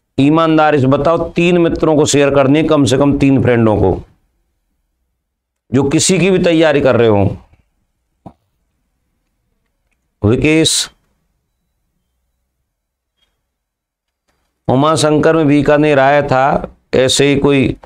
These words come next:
उन्होंने कहा था, "सर, कुछ समय के लिए आ जाओ," कोई class व्लास लेनी थी,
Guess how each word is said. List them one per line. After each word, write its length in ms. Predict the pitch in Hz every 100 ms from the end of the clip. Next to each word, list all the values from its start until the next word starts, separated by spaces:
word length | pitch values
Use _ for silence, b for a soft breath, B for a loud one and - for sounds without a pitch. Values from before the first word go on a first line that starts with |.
| B B B 120
उन्होंने 300 | 131 139 131
कहा 160 | 131
था, 140 | 127 135
"सर, 240 | 151 139
कुछ 220 | 139 123
समय 240 | 135 131 131
के 80 |
लिए 140 | 131 127
आ 100 | 120
जाओ," 220 | 123 131
कोई 160 | 135 135
class 340 | 127 123 120
व्लास 260 | 123 123 110
लेनी 320 | 113 117 127
थी, 340 | 120 151 -